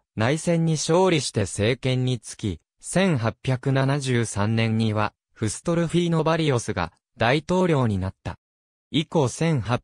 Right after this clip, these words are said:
百八十五年までバリオスの統治が続き、自由主義的な様々な政策が行われ、千八百七十九年には憲法が制定された。一方で、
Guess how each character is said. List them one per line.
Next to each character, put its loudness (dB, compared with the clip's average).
百 -2
八 -4
十 0
五 -2
年 0
ま 2
で -2
バ 2
リ 2
オ 2
ス -4
の 0
統 0
治 -6
が 0
続 -6
き、 -8
自 -2
由 0
主 -2
義 -2
的 -4
な 0
様 0
々 2
な 2
政 -2
策 -4
が 0
行 -2
わ 0
れ、 -2
千 -2
八 -2
百 -2
七 2
十 -2
九 0
年 2
に -2
は -6
憲 2
法 2
が 0
制 -2
定 0
さ -6
れ -4
た。 -4
一 -6
方 4
で、 0